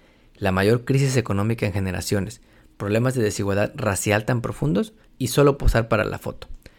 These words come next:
Con decretos presidenciales puede empezar a revertir el daño hecho por Trump, pero los cambios más profundos requieren leyes. Principalmente con la reforma migratoria,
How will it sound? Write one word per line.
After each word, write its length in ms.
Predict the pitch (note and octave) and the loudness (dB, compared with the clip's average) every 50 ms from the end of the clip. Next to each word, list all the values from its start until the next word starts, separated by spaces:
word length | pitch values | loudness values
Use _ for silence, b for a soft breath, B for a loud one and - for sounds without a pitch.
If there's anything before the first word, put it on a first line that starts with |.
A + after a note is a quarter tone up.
| b b b b b | b b b b b
Con 140 | - A2 G#2+ | -2 -2 -2
decretos 380 | G#2+ G#2+ - C#3+ C#3+ F3 E3+ - | 0 0 -2 0 2 2 2 2
presidenciales 760 | - C#3+ C3 - - A2 G#2 G#2 G2+ - A2+ A2+ B2 A#2+ - | 0 -4 -2 -2 0 -2 -2 -2 0 0 0 2 0 -2 -4
puede 240 | - - A#2 B2 C#3 | 0 2 2 4 4
empezar 340 | C#3 C3+ A#2+ A2+ A#2+ A#2 | 2 0 -2 0 2 4
a 60 | A#2+ A#2+ | 4 4
revertir 680 | B2+ A2+ G2+ G2+ G2 - - - D#3+ F3+ - - - | 2 2 0 -2 -2 -4 -2 2 2 2 2 0 -2
el 140 | - G#2+ G#2 | -2 0 2
daño 200 | G#2 G#2 G#2 G2+ | 2 2 0 0
hecho 160 | G2 - - | -2 -4 -6
por 160 | - - - | -8 -6 -6
Trump, 240 | - - - - - - - - | -6 -6 -8 -12 -14 -12 -6 -2
pero 160 | A2+ G#2+ G#2 | 0 2 2
los 200 | G2+ G2+ F#2+ - | 2 0 -2 0
cambios 320 | - A#2+ B2+ C3+ C3 B2 | 0 0 2 2 2 0
más 300 | A#2 G#2+ A2 A#2 B2 C3 | 0 0 2 2 2 0
profundos 520 | B2+ - D3 - - C#3+ C3 C3+ C#3 - - _ - | 0 -4 -2 0 0 0 0 -2 -4 -6 -10 _ -10
requieren 640 | - - G2 F#2 - A2+ A#2+ A#2+ C3 C3 A#2 G2+ | -6 -4 -4 -4 -2 0 2 2 2 2 2 0
leyes. 400 | G2 F#2+ E2 - - - - - _ _ _ _ _ _ _ - | 0 0 -2 -4 -8 -16 -20 -20 _ _ _ _ _ _ _ -2
Principalmente 680 | - G#2+ G2+ A2+ A2 - C3+ C#3+ D3 D3+ D3+ D3 - B2+ | -2 -2 0 0 2 4 4 4 4 2 2 0 0 0
con 140 | - A#2+ | 2 2
la 80 | G#2+ G#2 | 2 2
reforma 320 | A2 G#2+ - A#2 A#2+ C3 | 0 -2 0 2 2 4
migratoria, 560 | C#3+ D#3 D#3 E3 E3 E3 - D#3 B2+ A#2+ B2+ | 4 4 4 2 2 4 4 4 4 4 0